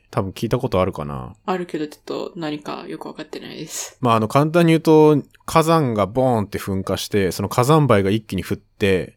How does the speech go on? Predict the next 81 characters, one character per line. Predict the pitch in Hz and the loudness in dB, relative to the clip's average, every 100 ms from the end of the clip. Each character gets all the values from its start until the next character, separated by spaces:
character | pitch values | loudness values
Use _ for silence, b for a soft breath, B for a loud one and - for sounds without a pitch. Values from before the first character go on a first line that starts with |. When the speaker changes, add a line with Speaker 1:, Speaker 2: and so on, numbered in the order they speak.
| _ | _
Speaker 2:
ほ | 185 | -4
う。 | |
Speaker 1:
そ | |
の | 196 | -2
当 | 190 196 160 | 4 6 6
時 | 113 | 4
の | 101 | 2
ま | 95 | 4
ま | 98 107 82 67 117 | 4 4 2 -4 -14
灰 | _ - 127 131 | _ 2 4 4
に | 127 | 4
埋 | 120 | 4
も | 113 | 4
れ | 110 | 2
て、 | 107 117 92 - _ _ _ | 4 4 4 -2 _ _ _
化 | - | -4
石 | - - - | -4 -4 -4
と | |
し | 104 | -4
て | 92 | -4
残 | 90 101 | -4 -4
っ | |
て | - 82 | -6 -8
る | 76 | -8
み | 71 | -10
た | |
い | 64 | -12
な | - | -4
ポ | 98 | -4
ン | 85 | -4
ペ | 90 | -6
イ | 85 | -6
遺 | |
跡 | 82 | -6
っ | 73 | -10
て | - | -10
あ | 78 | -10
る | |
ん | 73 | -10
で | |
す | - | -12
け | - | -16
ど。 | - _ 202 | -20 _ -12
Speaker 2:
あ | 190 190 196 190 185 170 _ _ - | -10 -10 -10 -12 -14 -20 _ _ -12
ー、 | |
か | 202 | -8
わ | 196 | -6
い | |
そ | 190 185 - _ | -4 -4 -4 _
う。 | 170 | -14
う | |
ん。 | 165 180 - | -14 -16 -14
Speaker 1:
そ | - 90 82 | -10 -8 0
う。 | |
で、 | 135 | 2
そ | 135 143 | 4 4
れ | |
の | 190 185 | 4 4
恐 | 175 175 | 6 6
竜 | 190 196 | 8 6
版 | 190 185 | 6 4
み | |
た | 175 | 4
い | |
な | 123 | 2
や | 98 | 0
つ | |
が | 95 | -4
中 | - - 127 | -2 2 2
国 | 95 - | 2 -4
で | 71 - _ _ _ - | -6 -8 _ _ _ -8
Speaker 2:
う | 196 | -4
ん | |
う | 185 156 160 | -4 -6 -6
ん。 | |
Speaker 1:
見 | 95 | -6
つ | - | -4
か | - | -4
っ | 95 | -4
て、 | _ - 90 85 69 - _ | _ 0 2 0 -4 -12 _
で、 | 110 92 | 2 2